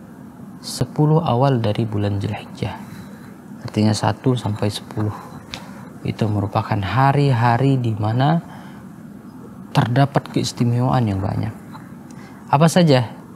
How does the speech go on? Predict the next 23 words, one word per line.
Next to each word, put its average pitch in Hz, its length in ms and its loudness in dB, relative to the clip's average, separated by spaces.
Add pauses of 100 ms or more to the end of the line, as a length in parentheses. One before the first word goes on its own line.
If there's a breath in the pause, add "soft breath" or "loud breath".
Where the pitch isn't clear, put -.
(280)
istimewa 123 560 6
dan 117 320 4
apa 147 400 4
saja 151 320 6
amalan 127 400 4
yang 113 80 2
bisa 110 240 2
kita 117 240 0
lakukan 127 560 2 (800 loud breath)
di 123 160 4
awal 131 400 4
bulan 113 300 4
Dzulhijjah, 104 540 -2 (340)
gitu - 100 -8
ya. - 160 -4 (1160 loud breath)
Nah, 127 320 4
Rasulullah 175 420 6
juga 160 160 8
pernah 135 240 4
bersabda 110 720 0 (640)
dalam 120 220 6
hadis 113 420 2
lainnya, 113 480 4